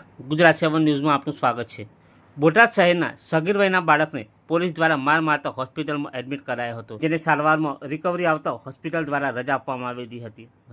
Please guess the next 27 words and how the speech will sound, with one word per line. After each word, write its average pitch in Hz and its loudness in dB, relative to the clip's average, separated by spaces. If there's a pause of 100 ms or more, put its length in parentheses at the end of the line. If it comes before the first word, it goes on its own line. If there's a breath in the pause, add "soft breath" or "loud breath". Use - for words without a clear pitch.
રજા 127 -6
આપવાની 143 -4
સાથે 143 -4
જ - -14 (680 soft breath)
અમદાવાદના 147 -2
રાજકીય 139 -2
આગેવાનો 139 -4
બોટાદ 123 -6
ખાતે 127 -8
તેઓની 135 -8
સાથે 131 -8
દોડી 117 -8
આવ્યા 113 -10
હતા. 107 -16 (280)
તેઓના 135 -6
પરિવારને 127 -6
બાળકને 127 -4
તેમજ 135 -8 (480 soft breath)
અન્ય 151 -4
બાજુમાં 160 0
રહેતા 143 -4 (120)
એક 156 -8
યુવાને 143 -4 (100)
પોલીસ 147 -6
દ્વારા 139 -4
માર 131 -4
મારનાર 135 -6